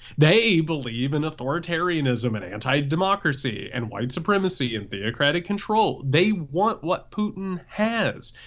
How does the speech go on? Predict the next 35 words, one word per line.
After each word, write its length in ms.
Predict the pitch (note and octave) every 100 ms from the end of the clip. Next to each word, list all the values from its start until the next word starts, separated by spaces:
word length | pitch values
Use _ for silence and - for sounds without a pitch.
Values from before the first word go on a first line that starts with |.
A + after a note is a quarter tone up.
| -
They've 180 | E3 F3+
worked 320 | D#3+ A3 A#3
with 160 | E3+ C#3
him. 160 | A#2+ A2
They've 200 | C#3 D3+
met 200 | G#3 E3
with 200 | C#3+ B2+
him. 120 | G#2+
They've 160 | B2
talked 320 | B2+ E3+ E3 -
with 120 | C3+
all 260 | A2+ F3
the 80 | F#3+
people 380 | G3+ F#3+ D#3 D#3+
around 480 | D3 E3 G3+ F#3+ D#3
him. 260 | A2 F2+ - - - - - -
This 180 | F3 B3+
is 160 | G#3
not 220 | G3 A#3
a 40 | G#3+
good 220 | F#3+ F3+
situation, 680 | - D3+ B2 A2 G#2 - - - -
<laughs> 640 | - - D3+ - - -
is 300 | G#3 G#3+ -
what 220 | G3 G#3 F#3
I 80 |
would 240 | F3 E3+ C#3+
say. 340 | - D#3+ A2 - - F#3+
It's, 240 | - E3 -
it's, 220 | F#3 E3 -
it's, 240 | F3 E3+ - - - -
it's 160 | E3+ D#3+
basically 640 | E3 F3+ G#3+ C4 B3 G#3
looking 400 | F3+ F3 E3+ D3
up 380 | C#3+ C3+ A#2